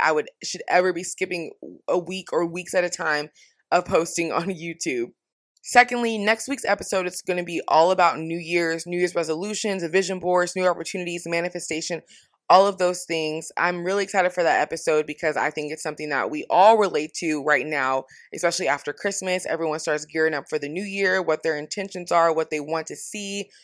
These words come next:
all of those things. We're gonna get real about it, about my last year's vision board, the letter I sent to myself last year, what came out of it, what didn't. <laughs> Um,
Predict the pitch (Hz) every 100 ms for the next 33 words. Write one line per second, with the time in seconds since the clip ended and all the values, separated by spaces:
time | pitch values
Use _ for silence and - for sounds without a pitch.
0 | - _ _ - 196 202 185 180 175 170
1 | 165 160 160 175 170 160 131 151 165 175
2 | 170 160 156 156 151 147 139 143 123 156
3 | 151 101 139 165 180 190 190 180 151 170
4 | 170 160 160 151 151 151 156 180 202 190
5 | 185 175 180 165 170 165 151 139 160 -
6 | 151 151 - _ _ _ - 160 196 208
7 | - _ _ _ _ _ 233 196 175 170
8 | 160 160 123 151 185 - 170 156 160 156
9 | - - - - 202 175 165 151 170